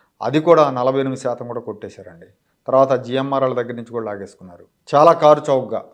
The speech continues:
కొట్టేశారు. దీని గురించి మాట్లాడదామని చా-, ముఖ్యమంత్రి అపాయింట్మెంట్ అడిగితే ఆ రోజున అపాయింట్మెంట్ కూడా ఇవ్వలేదని కేవీ రావు వాపోయారు. ఆయన కర్ణాటి వెంకటేశ్వరరావు ఆయన పేరు, పూర్తి పేరు. ఆయన సిఐడికి కంప్లైంట్ చేశారు. ఇప్పుడు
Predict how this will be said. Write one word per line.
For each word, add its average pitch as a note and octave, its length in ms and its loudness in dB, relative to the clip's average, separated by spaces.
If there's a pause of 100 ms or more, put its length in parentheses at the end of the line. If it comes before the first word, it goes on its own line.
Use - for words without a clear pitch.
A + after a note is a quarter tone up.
(100)
కొట్టేశారు. A2 520 -10 (220)
దీని C3+ 160 0
గురించి D#3+ 220 -4
మాట్లాడదామని D#3 640 0 (100)
చా-, C3 200 -2
ముఖ్యమంత్రి C#3 480 -6
అపాయింట్మెంట్ C3 460 -6
అడిగితే A#2+ 300 -8
ఆ B2 100 -4
రోజున A#2 260 -10
అపాయింట్మెంట్ A#2 460 -12
కూడా A2 160 -10
ఇవ్వలేదని A2 640 -12
కేవీ A2+ 220 -8
రావు G#2+ 180 -10
వాపోయారు. G#2 460 -10 (640)
ఆయన A2 140 -10
కర్ణాటి A#2+ 400 -6
వెంకటేశ్వరరావు A2 580 -10
ఆయన F#2+ 100 -18
పేరు, G2+ 360 -16 (240)
పూర్తి G2+ 220 -20
పేరు. G2 220 -16 (760)
ఆయన C3+ 440 -2
సిఐడికి C#3 460 -2
కంప్లైంట్ A2+ 420 -10
చేశారు. E2+ 280 -18
ఇప్పుడు - 220 -20